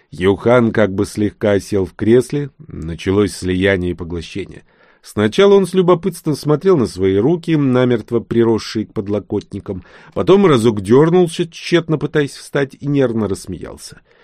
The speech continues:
Я молчал. Никто не заслужил, чтобы над ним издевались перед смертью.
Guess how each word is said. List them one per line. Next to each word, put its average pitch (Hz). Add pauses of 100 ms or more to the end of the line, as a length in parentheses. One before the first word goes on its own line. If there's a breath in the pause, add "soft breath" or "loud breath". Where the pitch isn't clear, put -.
(200 soft breath)
Я 73
молчал. 85 (160)
Никто 131
не 135
заслужил, 85
чтобы -
над 80
ним 87
издевались 87
перед 76
смертью. -